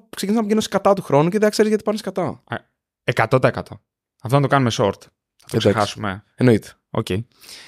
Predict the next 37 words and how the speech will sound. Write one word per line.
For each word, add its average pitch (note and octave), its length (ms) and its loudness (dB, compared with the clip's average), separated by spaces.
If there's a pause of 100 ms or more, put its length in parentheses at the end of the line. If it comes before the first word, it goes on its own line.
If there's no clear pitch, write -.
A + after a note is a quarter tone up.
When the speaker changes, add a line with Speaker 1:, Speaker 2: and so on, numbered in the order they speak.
(480)
Speaker 2:
Ε, A2 140 -2 (140)
εκατό B2 320 0
τοις C3+ 120 2
εκατό. - 300 -8 (1500)
Και B2+ 160 0 (300)
Speaker 1:
Δεν C#4+ 180 2
γίνεται C4+ 260 2
να C4 40 2
Speaker 2:
και C4 60 -2
Speaker 1:
πέφτει G3 120 2
από B2+ 100 2
τα C#3+ 60 0
σύννεφα. G#2 380 -4
Speaker 2:
Ναι, G#2+ 160 -4 (160)
δεν C3 180 0
γίνεται D#3 280 0
να C3 40 0
πέφτει C#3+ 200 -6
από C3+ 100 -12
τα G#2+ 40 -6
σύννεφα. G#2+ 440 -12 (1000)
Speaker 1:
Δηλαδή, D#3 580 0 (440)
το D#3 220 6
χρηματιστήριο C3+ 840 2
ήταν E3 260 0
ξαφνικά, D3 460 -4
ξέρω C#3 220 0
εγώ, B2+ 100 2
όλες D#3 120 2
οι - 20 -12
μετοχές, D#3 500 -4
ε, D3 420 0 (300)
από C3 140 0
εκεί B2 80 -6
πέρα D3 160 2
που C#3 100 -4
κάνανε C#3+ 300 2